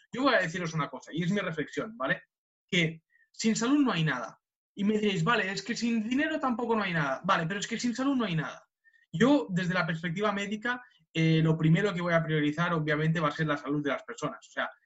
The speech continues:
sin ninguna duda. Si la solución está en confinarse, que se está viendo en los países que sí, que los países que se confinan y se confinan bien salen antes, y esto se está viendo ahora, lo estamos viendo,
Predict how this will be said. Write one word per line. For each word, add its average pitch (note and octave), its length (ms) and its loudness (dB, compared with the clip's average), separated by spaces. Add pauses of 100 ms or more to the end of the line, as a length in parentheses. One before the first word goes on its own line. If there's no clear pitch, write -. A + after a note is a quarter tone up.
sin D#3+ 320 4
ninguna D#3 380 4
duda. D3+ 320 0
Si - 100 -4
la E3 160 4
solución E3+ 400 0
está A3 200 -4
en E3 100 0
confinarse, D#3 720 -4 (240)
que D#3 120 -2
se D3+ 60 -2
está E3 180 0
viendo F#3 260 0
en C#3 60 2
los D3 180 0
países - 540 -2
que D3 140 -4
sí, A#3 300 -2 (240)
que F#3 120 -4
los E3 140 0
países E3+ 320 0
que G#3+ 100 -8
se - 140 -4
confinan F3 640 -2
y A3 120 -10
se F3 180 0
confinan G3 580 0
bien G3 340 0 (200)
salen F#3+ 340 0
antes, D#3+ 500 -2
y E3+ 120 -4
esto D#3+ 460 -4
se - 120 -6
está E3 200 -2
viendo F3 440 -2
ahora, E3+ 300 4
lo A3+ 80 0
estamos F3+ 360 -2
viendo, D#3+ 420 2